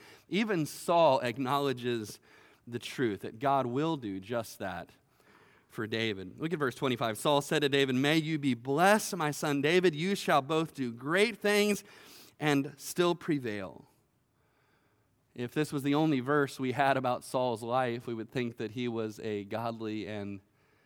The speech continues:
righteous man. But what he says here is right and good. He speaks a word of blessing over David,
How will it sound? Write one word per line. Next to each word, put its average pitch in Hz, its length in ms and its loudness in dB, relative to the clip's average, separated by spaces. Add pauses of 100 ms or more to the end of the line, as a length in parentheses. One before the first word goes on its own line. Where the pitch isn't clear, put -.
(400)
righteous 113 640 -6 (140)
man. 98 460 -10 (1200)
But - 120 -10
what 123 120 0
he 117 80 0
says 135 380 -2
here 120 260 -2
is 107 400 -6
right 113 460 -2
and 107 240 -8
good. 110 240 -2
He 110 100 -6
speaks 117 420 -8
a 110 100 -8
word 117 260 -4
of 107 120 -8
blessing 110 600 -6
over 101 260 -10
David, 104 480 -6